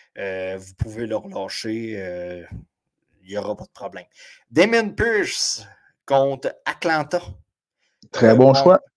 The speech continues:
Speaker 1: euh, bon match, euh, la semaine passée pour Damien Pierce. Euh,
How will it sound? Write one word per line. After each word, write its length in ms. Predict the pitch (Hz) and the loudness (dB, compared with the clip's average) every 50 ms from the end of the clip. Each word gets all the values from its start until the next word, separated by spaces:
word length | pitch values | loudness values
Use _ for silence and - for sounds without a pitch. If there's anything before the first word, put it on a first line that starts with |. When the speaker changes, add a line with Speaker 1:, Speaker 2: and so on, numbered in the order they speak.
| _ _ _ _ _ - | _ _ _ _ _ -10
Speaker 1:
euh, 240 | 101 98 98 101 | -8 -6 -6 -6
bon 240 | 98 104 131 143 151 | -2 -2 -2 -2 -2
match, 360 | 139 135 143 147 139 - - 123 | -4 -6 -8 -8 -10 -12 -12 -10
euh, 240 | 113 110 107 107 104 | -8 -8 -8 -10 -10
la 140 | 107 107 104 | -10 -12 -14
semaine 260 | - - 113 110 101 | -14 -16 -18 -18 -12
passée 340 | - 113 107 104 - - 135 | -8 -8 -8 -8 -8 -12 -12
pour 180 | - 120 113 | -12 -12 -10
Damien 360 | 101 113 113 113 117 117 120 123 | -10 -10 -10 -8 -10 -12 -12 -8
Pierce. 580 | - - 160 180 180 180 180 180 - - - _ _ _ _ _ _ _ _ - | -4 -2 0 0 0 -2 -4 -6 -10 -10 -12 _ _ _ _ _ _ _ _ -10
Euh, 440 | 101 107 107 110 113 117 117 117 | -8 -6 -6 -4 -4 -4 -4 -4